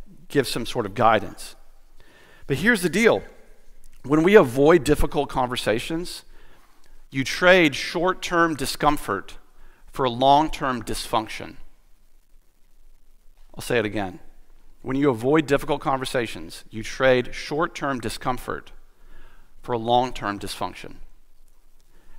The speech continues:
Healthy, mature Christians,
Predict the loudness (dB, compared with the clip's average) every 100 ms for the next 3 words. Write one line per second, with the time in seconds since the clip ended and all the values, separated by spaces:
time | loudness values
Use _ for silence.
0 | -2 2 2 2 0 0 -4 -6 -2 0
1 | 2 0 -6 -4 -2 -4 -8 -8 -10 -12
2 | -16